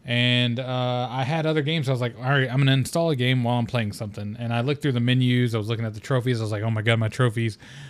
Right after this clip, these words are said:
they're all there. It's so easy to load. E-, everything is, like, fluid. It's so fast loading. Everything is so quick." And I was like, "All right, let me,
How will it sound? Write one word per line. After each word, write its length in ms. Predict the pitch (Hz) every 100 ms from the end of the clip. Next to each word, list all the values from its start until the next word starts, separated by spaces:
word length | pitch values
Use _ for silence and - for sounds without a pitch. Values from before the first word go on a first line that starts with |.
| - -
they're 140 | 123
all 140 | 123
there. 340 | 113 131 131 123
It's 120 | 110
so 160 | 143 139
easy 300 | 139 123 120
to 80 |
load. 480 | 113 135 143 143 131
E-, 20 |
everything 480 | 127 139 139 135 127
is, 240 | 127 110 117
like, 180 | 107
fluid. 520 | - 135 151 143 135 123
It's 160 | 113
so 200 | - 139
fast 640 | 113 - 151 156 139 -
loading. 480 | 139 143 143 139 127 - - - -
Everything 240 | 156 156
is 100 | 139
so 140 | 156 143
quick." 440 | - 160 135 - - - - - - _ -
And 140 | 123
I 60 | 127
was 120 | 110
like, 140 | 117
"All 80 | 131
right, 240 | 123 113
let 120 | 120 151
me, 320 | 156 147